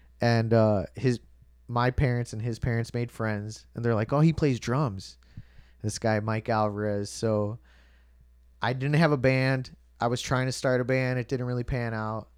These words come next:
We got together, and then my guitar player now, he actually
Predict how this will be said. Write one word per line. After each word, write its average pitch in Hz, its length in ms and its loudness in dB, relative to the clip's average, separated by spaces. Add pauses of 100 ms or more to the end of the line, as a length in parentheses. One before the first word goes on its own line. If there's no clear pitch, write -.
(280)
We 117 120 0
got 120 200 6
together, 110 640 2 (580)
and 117 200 2
then 117 200 6
my 113 140 4
guitar 120 320 2
player 117 260 0
now, 107 580 0 (640)
he 147 280 4
actually 127 640 2